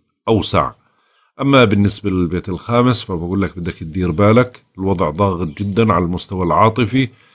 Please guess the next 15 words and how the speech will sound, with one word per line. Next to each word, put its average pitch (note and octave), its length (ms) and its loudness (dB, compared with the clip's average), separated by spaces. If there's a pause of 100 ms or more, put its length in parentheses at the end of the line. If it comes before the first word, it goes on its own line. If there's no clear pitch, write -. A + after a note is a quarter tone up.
(180)
فعشان F#2 360 -2
هيك G2+ 260 0
ممكن F#2+ 440 -2
يصير F#2+ 320 0
في - 380 -6
أي B2+ 160 6
ردة F#2 420 2
فعل G#2 460 -2
أو G#2+ 280 0
تحسس - 720 -6
أو F#2+ 220 -4
حساسية G2 800 -4
أثناء F#2 280 -6
التعامل F2+ 640 0
معه، G#2+ 440 2